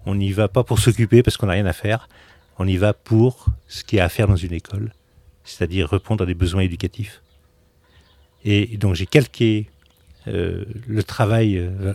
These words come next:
bon, ce que j'ai fait a plu, donc du coup j'ai, j'ai eu des demandes derrière qui se sont enchaînées,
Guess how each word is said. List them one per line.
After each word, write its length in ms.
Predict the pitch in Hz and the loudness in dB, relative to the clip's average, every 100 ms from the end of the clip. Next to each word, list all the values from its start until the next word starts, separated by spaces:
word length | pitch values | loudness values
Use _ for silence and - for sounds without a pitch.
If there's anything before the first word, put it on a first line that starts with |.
| 110 | -4
bon, 140 | 110 95 | -2 -2
ce 80 | |
que 80 | - | 0
j'ai 140 | 101 104 | 0 2
fait 200 | 120 104 | 2 0
a 80 | |
plu, 360 | - - 135 160 | 0 2 4 4
donc 220 | 110 98 | 2 2
du 120 | 98 | -2
coup 220 | - 110 107 | -4 -4 -4
j'ai, 200 | 98 82 | -4 -4
j'ai 160 | - | -4
eu 40 | 92 | -2
des 120 | 95 | -2
demandes 260 | 98 101 92 | -2 -2 -2
derrière 280 | 90 98 | 0 -2
qui 100 | - | -4
se 80 | - | -8
sont 100 | 92 | -8
enchaînées, 440 | 90 - 95 123 | -6 -4 -4 -4